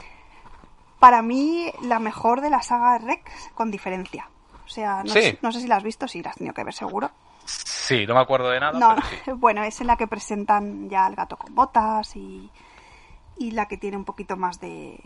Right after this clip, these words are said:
Speaker 1: de chicha, ¿no? Entre comillas, la primera es más, eh, a modo de presentación y esta yo creo que es la que tiene más, más acción y con la que más te ríes. Entonces, bueno,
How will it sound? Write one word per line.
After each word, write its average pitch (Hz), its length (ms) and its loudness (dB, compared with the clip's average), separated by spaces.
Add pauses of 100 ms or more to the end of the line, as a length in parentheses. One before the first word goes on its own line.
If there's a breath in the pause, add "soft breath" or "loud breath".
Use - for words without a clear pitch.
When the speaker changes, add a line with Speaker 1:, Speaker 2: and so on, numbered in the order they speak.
Speaker 1:
de 185 200 -12
chicha, 202 360 -6
¿no? 233 100 0
Entre 233 160 -4
comillas, 190 340 -8
la 175 100 -6
primera 190 280 -8
es 208 60 -8
más, 196 640 -2
eh, 196 340 -8
a 185 100 -4
modo 202 220 -2
de 208 100 -6
presentación 233 800 -10
y 202 140 -10
esta 190 320 -12
yo 196 120 -10
creo 196 200 -8
que 196 80 -10
es - 100 -14
la 180 80 -4
que 180 100 -16
tiene 180 220 -10
más, 170 340 -10
más 180 160 -6
acción 208 460 -4
y 190 220 -12
con 170 120 -12
la 147 80 -12
que - 80 -18
más - 180 -14
te 208 120 -12
ríes. 233 320 -12 (560 soft breath)
Entonces, 185 840 -8
bueno, - 200 -8